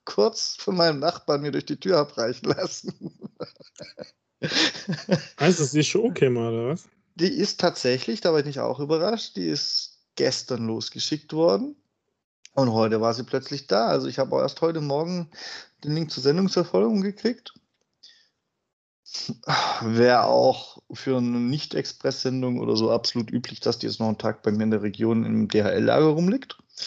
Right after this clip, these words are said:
Speaker 1: Hat sie aber nicht, die ist heute da. Überraschenderweise.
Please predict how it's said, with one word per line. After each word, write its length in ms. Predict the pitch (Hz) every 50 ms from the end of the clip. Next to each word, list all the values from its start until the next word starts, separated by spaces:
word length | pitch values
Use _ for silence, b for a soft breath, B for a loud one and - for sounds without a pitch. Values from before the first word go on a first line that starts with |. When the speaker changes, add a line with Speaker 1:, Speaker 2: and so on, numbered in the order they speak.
| B B B B B B _
Speaker 1:
Hat 180 | - - -
sie 140 | - - -
aber 160 | 127 117 123
nicht, 240 | 123 120 117 120 -
die 80 | - 143
ist 140 | 135 - -
heute 200 | 139 131 135 131
da. 400 | - 170 190 185 156 - b b b b b b b b b b b _ _ _ _ _ _ _ _ _ _ -
Überraschenderweise. 1040 | - 117 127 113 113 117 110 113 120 113 107 107 110 107 107 110 110 110 110 113